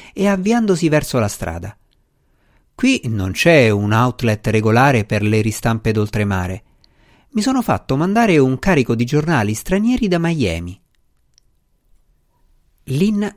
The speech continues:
era girata parzialmente e tendeva il braccio per frugare fra i giornali che coprivano il sedile a mezzaluna.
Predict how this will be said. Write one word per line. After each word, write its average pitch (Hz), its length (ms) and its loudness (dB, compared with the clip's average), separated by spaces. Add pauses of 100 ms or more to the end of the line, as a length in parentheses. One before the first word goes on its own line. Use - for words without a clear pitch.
(220)
era 120 340 2
girata 147 440 2
parzialmente 101 1000 -2 (160)
e 156 240 0
tendeva 117 480 4
il 110 200 2
braccio 202 500 0
per 226 180 0
frugare 101 500 0
fra 117 220 -2
i 123 80 2
giornali 185 560 0
che 180 180 0
coprivano 110 580 2
il 113 140 0
sedile 147 460 2
a 123 60 2
mezzaluna. 113 680 -2